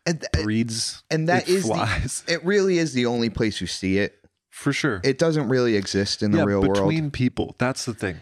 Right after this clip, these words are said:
Speaker 2: Between interpersonally,
Speaker 1: You'll see
Speaker 2: just
Speaker 1: it in
Speaker 2: you
Speaker 1: a,
Speaker 2: and I.
Speaker 1: you'll see it in a comedy club a little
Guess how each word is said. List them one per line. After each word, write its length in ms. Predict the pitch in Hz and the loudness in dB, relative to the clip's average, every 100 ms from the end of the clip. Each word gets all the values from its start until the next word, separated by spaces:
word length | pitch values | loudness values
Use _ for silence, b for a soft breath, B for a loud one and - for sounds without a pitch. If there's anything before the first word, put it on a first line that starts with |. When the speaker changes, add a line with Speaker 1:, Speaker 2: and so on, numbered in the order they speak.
| - | -4
Speaker 2:
Between 560 | 120 - 135 147 147 | -4 0 0 0 0
interpersonally, 840 | 135 135 139 143 - 123 123 139 143 | -2 -2 -2 -2 -2 -2 -2 0 0
Speaker 1:
You'll 120 | 160 | 2
see 160 | 127 | 2
Speaker 2:
just 100 | 135 226 | 2 4
Speaker 1:
it 20 | |
in 100 | 139 | 4
Speaker 2:
you 40 | 143 | 2
Speaker 1:
a, 40 | |
Speaker 2:
and 80 | 131 | 2
I. 360 | 120 127 139 151 | 0 0 0 -2
Speaker 1:
you'll 140 | 143 156 | 0 0
see 240 | - 226 | 2 2
it 60 | 208 | 2
in 80 | 180 | 0
a 40 | |
comedy 360 | - 156 139 110 | 0 0 0 0
club 220 | 98 78 | 0 -2
a 40 | |
little 240 | 64 - | -4 -6